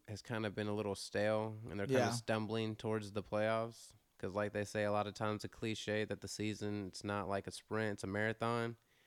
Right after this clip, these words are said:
Speaker 1: And right now in this marathon, I see the Rams stumbling. Now, I don't necessarily see, like, you know, the Cardinals, like, making a strong push, but when I just look at Kyler Murray and what they, and him and DeAndre Hopkins have been able to establish throughout the year,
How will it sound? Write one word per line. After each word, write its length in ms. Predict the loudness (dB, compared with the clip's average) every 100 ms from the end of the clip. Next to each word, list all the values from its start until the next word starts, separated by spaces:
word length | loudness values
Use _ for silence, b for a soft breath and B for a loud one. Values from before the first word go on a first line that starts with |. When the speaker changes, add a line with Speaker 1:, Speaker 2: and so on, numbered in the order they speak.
| b b -2
Speaker 1:
And 120 | 4
right 160 | 4
now 220 | 4 4 4
in 80 | 2
this 160 | 0
marathon, 460 | 2 2 2 0 0
I 40 | 0
see 180 | -2
the 120 | -4 -2
Rams 300 | 0 -2 -2
stumbling. 560 | -2 0 0 -4 -6 -10 _ _ _ _ _ _ 0
Now, 400 | 2 4 4 2
I 100 | 2
don't 140 | 4
necessarily 500 | 2 0 0 2 2
see, 280 | 0 0 2
like, 260 | 2 0 -2 -18 _ _ _ -4
you 120 | 0
know, 120 | 0
the 120 | -2
Cardinals, 560 | 0 4 4 4 -2 0
like, 200 | 0 0
making 300 | -2 0 -2
a 60 |
strong 340 | -2 0 0 0
push, 380 | -2 -2 -2 -4
but 340 | -2 0 0 -6 _ _ _ _ _ -2
when 160 | 2
I 100 | 4
just 240 | 2 0 0
look 180 | 0 0
at 120 | 2
Kyler 380 | 6 6 6 2
Murray 260 | 2 2
and 100 | 2
what 180 | 0 0
they, 220 | 0 0 -2
and 280 | -2 0
him 180 | 0 0
and 100 | 0
DeAndre 460 | 2 0 0 0 2
Hopkins 380 | 2 2 0 -4
have 120 | -2
been 120 | 0
able 180 | 0 0
to 80 | -2
establish 560 | -2 0 2 0 -2
throughout 220 | 0 0
the 80 | -2
year, 420 | -2 0 2 0